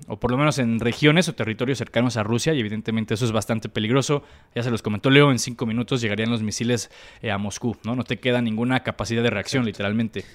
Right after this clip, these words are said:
Speaker 2: Y algo muy importante ahí, Mike, eh, pues hay que entender por qué surgió nato, ¿no? O la otan. Y bueno, surgió después de la Segunda Guerra Mundial y básicamente fue,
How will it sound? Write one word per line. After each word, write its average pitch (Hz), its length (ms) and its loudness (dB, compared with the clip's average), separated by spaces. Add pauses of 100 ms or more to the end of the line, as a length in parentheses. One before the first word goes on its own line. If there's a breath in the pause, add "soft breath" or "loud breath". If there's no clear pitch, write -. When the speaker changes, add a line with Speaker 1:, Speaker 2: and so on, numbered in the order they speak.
(100)
Speaker 2:
Y 151 60 0
algo 175 160 4
muy 170 460 2
importante 147 560 0
ahí, 143 120 6
Mike, 151 440 2
eh, 117 340 0
pues - 80 -10
hay 135 120 0
que 139 520 4
entender 127 540 -6
por 120 160 -10
qué 131 100 -6
surgió 123 460 -6
nato, 135 440 -4
¿no? 107 180 -8
O 135 100 -4
la 101 100 -6
otan. 135 400 -4 (340 loud breath)
Y 117 40 -12
bueno, 123 160 -8
surgió 123 240 -6
después 135 260 -6
de 135 80 -4
la 123 100 -2
Segunda 135 280 -8
Guerra 131 240 -4
Mundial 131 480 -4
y 143 40 -10
básicamente 120 640 -10
fue, 123 320 -6